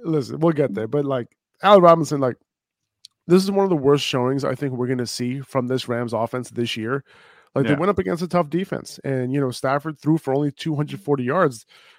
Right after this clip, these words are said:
Speaker 1: That happened only four times last year, you know, where he threw for, like, around two forty or less,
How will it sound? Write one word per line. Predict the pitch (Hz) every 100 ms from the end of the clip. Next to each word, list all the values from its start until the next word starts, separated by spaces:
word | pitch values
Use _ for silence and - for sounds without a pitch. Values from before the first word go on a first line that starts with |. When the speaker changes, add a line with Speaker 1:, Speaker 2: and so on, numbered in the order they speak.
| _ -
Speaker 1:
That | 147
happened | 170 175 165
only | 156
four | - 139 147
times | - 151 143
last | 123 117 -
year, | 117 113 - _ _ _ _ _ -
you | 127
know, |
where | 117 127
he |
threw | 120 139 135
for, | 131
like, | 117 113
around | 113 117 123 117
two | - 117
forty | - 127 123
or | 107
less, | 110 135 131 - -